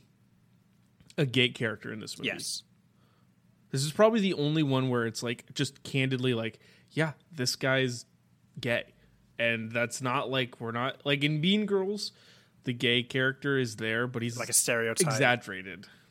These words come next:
Speaker 1: Right, a little bit. But that's also part of the comedy.
Speaker 2: Mm-hmm.
Speaker 1: This movie is like, "This guy's gay," and also, like, that's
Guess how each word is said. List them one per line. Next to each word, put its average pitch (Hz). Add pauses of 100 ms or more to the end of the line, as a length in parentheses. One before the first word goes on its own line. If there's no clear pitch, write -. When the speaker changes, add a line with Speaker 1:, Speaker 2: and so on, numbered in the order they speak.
(100)
Speaker 1:
Right, 131 (180)
a 135
little 139
bit. 101
But 190
that's 277
also 233
part 180
of 147
the 135
comedy. 151
Speaker 2:
Mm-hmm. 131 (160)
Speaker 1:
This 156
movie 165
is 127
like, 120
"This 135
guy's 123
gay," 107
and 113
also, 110
like, 107 (540)
that's -